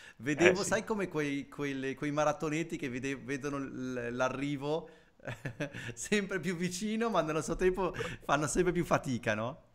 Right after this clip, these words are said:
Speaker 1: Mi sono lanciato con le ultime forze sul traguardo e sono riuscito a passare. Va bene, intanto però le cose non sono andate come noi abbiamo raccontato,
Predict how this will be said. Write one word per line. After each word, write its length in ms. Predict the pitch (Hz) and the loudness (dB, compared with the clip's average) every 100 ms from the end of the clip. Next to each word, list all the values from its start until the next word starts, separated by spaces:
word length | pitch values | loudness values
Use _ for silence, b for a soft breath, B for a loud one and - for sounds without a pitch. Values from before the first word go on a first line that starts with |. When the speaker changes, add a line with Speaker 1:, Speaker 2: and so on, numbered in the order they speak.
| _ _ _ _ _ _ _ _ 113 98 B B _ _ _ b b b - _ - | _ _ _ _ _ _ _ _ -12 -12 B B _ _ _ b b b -20 _ -12
Speaker 1:
Mi 140 | 120 127 | -4 0
sono 240 | - 156 | 2 6
lanciato 520 | 151 147 - 165 170 | 6 6 8 6 6
con 140 | 156 147 | 4 6
le 60 | 143 | 4
ultime 320 | 139 143 135 | 4 2 4
forze 340 | 139 135 120 | 8 8 6
sul 160 | 120 123 | -4 0
traguardo 600 | 117 113 107 104 101 113 | 4 6 6 6 4 0
e 40 | |
sono 220 | 110 107 | -2 -2
riuscito 380 | 104 104 - 107 | -2 -4 -4 -2
a 40 | 104 | 0
passare. 580 | 110 - 101 92 92 - - _ - - - - - - - - - - - - - - - - B B B B | -2 0 0 0 -2 -10 -20 _ -20 -18 -12 -12 -12 -14 -18 -20 -20 -20 -20 -20 -20 -20 -16 -12 B B B B
Va 160 | 139 | 6
bene, 360 | 160 120 107 110 | 8 6 4 0
intanto 840 | 147 160 247 247 - 127 117 - - | 0 4 6 6 6 6 6 4 -4
però 200 | - 147 | 2 4
le 120 | 160 | 4
cose 300 | - 151 135 | 6 4 6
non 280 | 127 156 208 | 4 4 4
sono 220 | - 156 135 | 2 4 6
andate 360 | 127 123 120 | 8 6 4
come 200 | 113 117 | 2 2
noi 160 | 117 117 | 4 4
abbiamo 280 | 110 107 107 | 4 2 2
raccontato, 760 | 104 127 113 98 95 131 - | 2 0 0 -2 -4 -8 -8